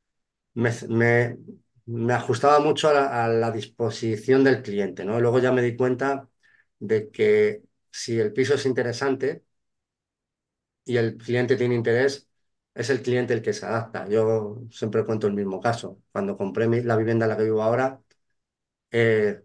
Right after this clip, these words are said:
mi mujer me dijo, estábamos de vacaciones en su pueblo, y me dijo, "Oye, que nos volvemos a Madrid". Digo, "¿Cómo que nos volvemos a Madrid?". "Sí, sí, que ha salido un piso que, que lo quiero ver".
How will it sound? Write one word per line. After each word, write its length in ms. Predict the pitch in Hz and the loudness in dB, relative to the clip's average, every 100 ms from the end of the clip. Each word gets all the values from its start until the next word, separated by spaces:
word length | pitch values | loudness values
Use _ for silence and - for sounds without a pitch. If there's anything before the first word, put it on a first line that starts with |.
| _ - | _ -6
mi 120 | 113 | -4
mujer 360 | 110 - 123 123 | -4 -2 0 0
me 120 | 113 | 0
dijo, 600 | 117 - 107 107 104 104 | -2 -4 -4 -2 -2 -4
estábamos 340 | - 117 120 | -4 -2 0
de 60 | 117 | 0
vacaciones 460 | 110 107 120 113 | -2 -4 -4 -4
en 160 | 113 107 | -4 -6
su 160 | - 104 | -6 -2
pueblo, 520 | 127 135 156 180 - _ _ _ - | 2 4 2 -2 -12 _ _ _ -4
y 60 | |
me 60 | 110 | -2
dijo, 160 | 101 113 | 0 2
"Oye, 180 | 127 110 | 2 2
que 80 | |
nos 200 | 104 104 95 | 2 0 0
volvemos 400 | 104 117 117 107 | 0 0 -2 -4
a 40 | |
Madrid". 400 | 95 98 110 - - - | -6 -2 -2 -4 -10 -14
Digo, 200 | 92 92 | -14 -8
"¿Cómo 180 | 104 104 | -6 -4
que 80 | 107 | -4
nos 120 | 101 | -2
volvemos 280 | 101 101 98 | -4 -4 -6
a 40 | |
Madrid?". 180 | 98 95 | -8 -10
"Sí, 140 | - 117 | -8 -4
sí, 220 | 120 101 | -2 -4
que 280 | 95 92 98 _ _ 110 | -6 -10 -12 _ _ -6
ha 80 | |
salido 280 | 113 120 117 | -2 0 0
un 80 | 110 | 0
piso 260 | 127 127 113 | 0 0 2
que, 320 | 107 98 - | 0 0 -4
que 100 | 104 | -6
lo 100 | 92 | -2
quiero 180 | 113 98 | -2 0
ver". 240 | 110 - | -2 -4